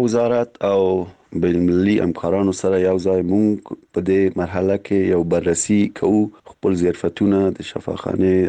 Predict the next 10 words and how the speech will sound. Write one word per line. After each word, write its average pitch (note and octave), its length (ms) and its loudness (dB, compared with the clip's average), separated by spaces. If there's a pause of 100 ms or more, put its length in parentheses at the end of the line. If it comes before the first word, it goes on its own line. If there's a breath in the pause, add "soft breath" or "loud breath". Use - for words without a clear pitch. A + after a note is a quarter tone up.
او F2 60 2 (400)
د F2 240 0 (180)
تشخیصیه F2 640 -2 (140)
او F2 40 0 (120)
تداوی E2 420 2 (640 loud breath)
د E2+ 140 2 (140)
تجهیزاتو E2+ 760 0 (200)
او F2 60 0 (440)
ټولو G#2 260 0 (340)
ظرفیتونه F2+ 560 0